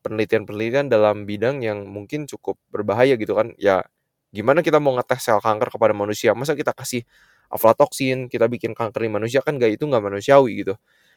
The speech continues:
Dan ini pakai, pakai tikus. Nah, ada empat hal, empat aspek yang di-mention oleh T. Colin Campbell di bukunya. Ada empat kemiripan antara tikus dan manusia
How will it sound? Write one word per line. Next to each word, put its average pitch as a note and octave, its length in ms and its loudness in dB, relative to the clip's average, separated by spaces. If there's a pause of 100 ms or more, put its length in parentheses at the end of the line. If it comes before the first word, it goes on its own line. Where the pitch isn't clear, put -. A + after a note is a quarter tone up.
(220)
Dan G#2+ 560 6
ini D3 160 0
pakai, A2 480 2 (800)
pakai A2+ 240 -2
tikus. G#2+ 320 -6
Nah, B2 160 -2 (2000)
ada G#3 240 4
empat G#3+ 220 4 (100)
hal, A2+ 320 4
empat D#3+ 160 2
aspek D#3 320 0
yang B2+ 240 2
di-mention G#2+ 960 0
oleh A2+ 400 4
T. - 80 -8
Colin G#2 320 0
Campbell A2+ 320 4
di B2+ 80 0
bukunya. A2 480 -6 (720)
Ada F3 400 6
empat E3 480 -2
kemiripan C#3+ 720 0
antara B2 400 0
tikus D3 320 -8
dan B2+ 160 0
manusia A2 640 -2